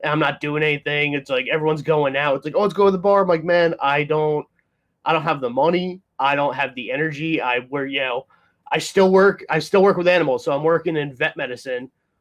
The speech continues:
where a lot of my shifts are just twelve to fourteen hour shifts. I had a couple days in a row sometimes where I'm like, "Man, I gotta be up at five thirty to get ready for work tomorrow." 'Cause in New Jersey, I was commuting an hour.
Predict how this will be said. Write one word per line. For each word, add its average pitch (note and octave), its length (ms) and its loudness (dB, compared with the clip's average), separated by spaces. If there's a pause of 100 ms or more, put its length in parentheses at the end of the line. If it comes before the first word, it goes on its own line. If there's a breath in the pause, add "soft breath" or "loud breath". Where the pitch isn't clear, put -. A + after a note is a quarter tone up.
(120)
where E3 140 6
a E3 40 4
lot D#3+ 220 2
of F#3 60 2
my D3+ 100 2
shifts F#3 380 0
are C#3 80 -4
just B2+ 220 -12
twelve D3+ 420 2
to C3+ 80 -12
fourteen C#3+ 400 -6
hour A2 260 -6
shifts. E3 540 0 (840)
I D3 60 -2
had E3+ 100 2
a E3 60 0
couple F#3 260 -2
days D3 240 0
in C3 80 -8
a B2+ 60 -2
row D#3+ 240 2
sometimes B2+ 520 -6
where C#3+ 80 -6
I'm C#3 80 -4
like, C#3+ 140 -2
"Man, E3 220 2
I C#3 140 2
gotta E3+ 120 2
be C#3+ 180 -2
up C#3 260 -2
at - 120 -12
five C3+ 300 -2
thirty C#3 340 -6
to C3+ 140 -16
get B2 200 -10
ready C#3 300 -2
for C#3+ 180 -6
work C3+ 260 -4
tomorrow." D3+ 640 4
'Cause D3+ 160 -6
in F3 240 -2
New E3 100 -2
Jersey, D3+ 380 0
I - 20 0
was A#2+ 100 -8
commuting C#3+ 440 -4
an B2 80 -8
hour. A2 400 -6